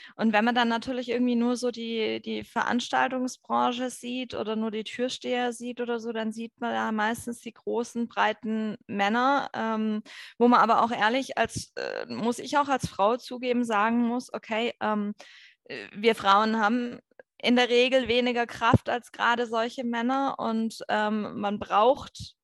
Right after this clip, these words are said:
gerade an der Tür oder auf Veranstaltungen auch, ähm, auch solche Mitarbeiter. Ähm,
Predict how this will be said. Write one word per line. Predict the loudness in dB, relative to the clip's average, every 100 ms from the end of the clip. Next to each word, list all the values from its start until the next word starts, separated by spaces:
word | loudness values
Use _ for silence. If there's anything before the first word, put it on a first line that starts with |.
| _ _ -8
gerade | 0 2 2
an | 0 -2
der | -4
Tür | -8 -6 -4 -2
oder | -2 -2 -2
auf | -2
Veranstaltungen | -2 -2 -4 -6 -4 -2 -4 -4 -4 -4 -4
auch, | -2 -2 -2 -6 -6
ähm, | -2 -2 -4 -6 -8 -10 -16 -20 -20 -20 -12 0
auch | 0
solche | 2 2 2 0
Mitarbeiter. | -4 -4 -6 -4 -6 -4 -6 -8 _ _ _ _
Ähm, | -2 0 2 2 0 -2